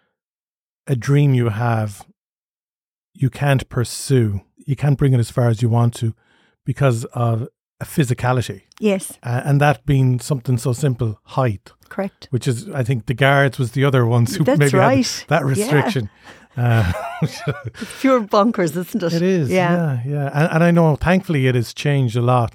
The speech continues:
Speaker 1: nowadays where
Speaker 2: It sure has.
Speaker 1: the height, the size, the s-, type of hair.
Speaker 2: And it's
Speaker 1: the
Speaker 2: about time.
Speaker 1: Yeah, yeah.
Speaker 2: Yeah. Now there's still standards, and there's still, from a point of view of, for the really high-end designer shows, um, they are specific criterias to get that work.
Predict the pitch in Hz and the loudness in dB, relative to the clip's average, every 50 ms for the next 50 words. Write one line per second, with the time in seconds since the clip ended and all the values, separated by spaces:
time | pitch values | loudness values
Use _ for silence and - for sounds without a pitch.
0 | - - 135 120 110 110 110 104 107 104 104 101 101 113 107 110 107 107 - _ | -6 -4 -4 -2 -2 -2 -4 -4 -4 -4 -6 -6 -6 -6 -6 -6 -6 -8 -8 _
1 | - 202 175 - - - - - 196 180 180 180 170 165 160 160 156 151 - 143 | -4 -4 -4 -4 -6 -6 -2 0 0 2 2 2 2 0 -2 -2 -4 -4 -2 -2
2 | 123 113 - 135 131 131 131 120 - _ - 127 120 - - - 131 127 127 123 | -2 0 0 2 2 2 2 0 -4 _ -8 -8 -8 -4 -2 0 2 2 4 4
3 | 123 120 120 117 117 110 - - - - 127 113 - - - - _ _ _ _ | 2 2 2 0 -2 -4 -6 -12 -8 -6 -4 -4 -4 -6 -12 -18 _ _ _ _
4 | - - 139 135 127 - 135 117 101 131 127 123 123 175 175 120 117 170 160 - | -10 -6 -4 -4 -4 -4 -6 -4 -4 -2 0 2 4 4 4 4 2 0 0 2
5 | 170 165 165 156 - - 170 156 160 160 143 127 127 120 120 117 107 107 - - | 2 2 2 0 -2 -4 -2 -2 -2 0 0 0 0 2 0 0 -2 -4 -8 -10
6 | 147 135 127 120 117 - 82 - _ - 233 240 254 233 208 220 190 - - - | -8 -6 -4 -4 -4 -4 -6 -8 _ 0 2 2 2 2 2 0 -2 -2 -4 0
7 | - 226 214 208 208 202 190 - - - - _ _ _ - - - - - 170 | 2 2 4 4 2 -2 -4 -6 -12 -20 -20 _ _ _ -10 -10 -4 -2 0 0
8 | 170 175 175 180 190 202 196 - - - - 180 170 165 165 - - - 185 175 | 0 0 -2 -2 -4 -4 -6 -8 -8 -6 -4 -2 -2 -2 -4 -6 -4 -2 -2 -2
9 | 170 160 - - 180 160 - - 185 180 170 - 156 - 175 170 165 170 165 165 | -2 -2 -4 -4 -4 -2 -2 -2 -2 -2 -2 -4 -4 -2 0 0 2 4 4 2
10 | 160 160 - - - - - - - _ - - - 185 170 180 175 165 180 196 | 2 0 -2 -6 -14 -20 -20 -20 -20 _ -6 -2 0 0 2 2 0 2 2 0
11 | 190 170 175 175 143 180 175 175 175 175 170 170 156 160 151 175 165 165 160 160 | 0 0 -2 -2 0 0 0 2 2 0 0 0 -2 -2 0 0 0 0 0 -2
12 | 160 - - 175 165 160 160 160 160 151 - - - _ _ _ 190 175 165 160 | -2 -2 0 0 0 0 0 -2 -4 -6 -8 -10 -14 _ _ _ -2 -2 0 0
13 | 156 156 160 151 - 180 180 175 165 165 165 160 156 - - - - 175 - - | 0 -2 -2 0 0 2 2 4 2 2 0 0 -2 -6 -10 -10 -8 -6 -4 -4
14 | 170 - 160 156 - - 160 160 - 170 160 160 160 156 147 - - - 165 - | -4 -6 -8 -6 -2 -2 -2 -2 0 -2 0 0 0 -2 -4 -4 -6 -6 -6 -4
15 | - 151 - - 151 135 - - - | -4 -4 -4 -4 -6 -8 -8 -10 -16